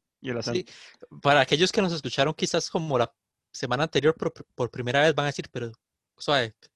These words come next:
Speaker 2: tan rápido ya cambiaron a alguien". <laughs> Pero no, es que más bien fue que hubo ese cambio ahí en ese. Pero bueno, mándese, Lior.
Speaker 1: Sí, sí, sí, es que les voy a dar la intro del programa.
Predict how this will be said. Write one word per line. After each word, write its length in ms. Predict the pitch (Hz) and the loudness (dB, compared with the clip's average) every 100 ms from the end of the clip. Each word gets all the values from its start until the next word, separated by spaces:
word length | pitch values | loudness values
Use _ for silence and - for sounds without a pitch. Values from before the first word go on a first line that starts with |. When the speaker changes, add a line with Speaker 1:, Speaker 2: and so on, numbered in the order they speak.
| _ | _
Speaker 2:
tan 160 | 127 123 | -2 0
rápido 280 | 135 185 | 2 2
ya 120 | 170 165 | 2 0
cambiaron 440 | 180 156 190 175 160 | 0 2 2 2 2
a 40 | |
alguien". 480 | 180 185 151 156 127 _ - | 2 0 -4 -6 -14 _ -20
<laughs> 220 | - - | -20 -6
Pero 140 | 131 | 0
no, 120 | 123 139 | 2 2
es 100 | - | 0
que 100 | 135 | 0
más 180 | 139 135 | 2 4
bien 140 | 143 | 4
fue 160 | - 139 | 2 -4
que 260 | - 123 139 | -4 -8 -6
hubo 240 | 127 127 | -2 -2
ese 160 | 131 131 | -2 -4
cambio 340 | - 127 123 | -4 -4 -4
ahí 80 | 117 | -6
en 100 | 117 | -6
ese. 280 | 120 - - _ _ _ - - _ | -12 -14 -18 _ _ _ -20 -20 _
Pero 140 | 127 | 4
bueno, 300 | 151 160 120 127 - - | 6 6 2 -2 -20 -18
mándese, 480 | - 165 160 120 - | -2 0 2 -2 -2
Lior. 240 | 139 170 - - _ _ _ _ | 0 0 0 -8 _ _ _ _
Speaker 1:
Sí, 380 | - 135 175 151 | 0 4 6 4
sí, 120 | 135 | 0
sí, 100 | 139 160 135 | -2 0 0
es 180 | 113 - | -2 -2
que 220 | 143 131 - _ _ _ _ _ | 0 0 -4 _ _ _ _ _
les 180 | 127 113 | -8 0
voy 100 | 123 | 4
a 40 | 127 | 6
dar 120 | 151 | 6
la 140 | 156 | 4
intro 460 | 160 170 160 175 185 | 4 0 -2 -2 -2
del 580 | - 123 139 156 139 117 | -6 0 2 2 0 -10
programa. 500 | - 120 117 113 107 | -8 -4 -4 -4 -8